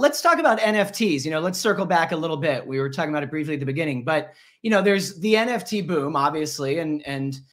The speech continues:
you know, people feel some type of way about that. I mean, I think the reason the N F T boom was so fascinating is because of how divisive it's been, and that hasn't gone away.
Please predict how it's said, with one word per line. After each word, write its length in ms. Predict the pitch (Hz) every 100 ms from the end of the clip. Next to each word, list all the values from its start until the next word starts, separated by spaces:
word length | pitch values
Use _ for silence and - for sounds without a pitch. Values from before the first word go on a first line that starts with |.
| _
you 140 | 170
know, 260 | 170 156 156
people 300 | 139 214 220
feel 240 | 214 220 190
some 220 | 208 180
type 240 | 180 143
of 60 | 170
way 160 | 170
about 200 | 156 135
that. 160 | 131 123
I 40 |
mean, 140 | 135 147
I 120 | 185
think 400 | 185 196 156 - _ _
the 80 | -
reason 360 | 165 196 185 196
the 120 | 170
N 100 | 160
F 100 | 147
T 140 | 180
boom 420 | 156 156 151 147 143
was 260 | 151 151 -
so 160 | 160
fascinating 600 | 135 180 202 185 151 147
is 120 | 151 135
because 360 | 151 180 180
of 60 | 170
how 120 | 156
divisive 480 | 143 151 247 - 123
it's 160 | -
been, 160 | - 90 _ _ _ _ 185
and 260 | 185 196
that 80 | 196
hasn't 260 | 220 214 233
gone 160 | 226
away. 360 | 233 302 247